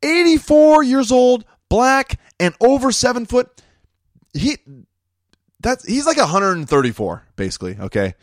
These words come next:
he's legitimately, like, a hundred and thirty-four. Like, how many,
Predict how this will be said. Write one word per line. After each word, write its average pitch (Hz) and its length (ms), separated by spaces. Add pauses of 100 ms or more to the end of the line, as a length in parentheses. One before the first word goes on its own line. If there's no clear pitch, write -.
(120)
he's 196 260
legitimately, 143 480
like, 107 160
a 101 80
hundred 107 200
and 95 120
thirty-four. 90 400 (220)
Like, - 80
how 254 100
many, 285 240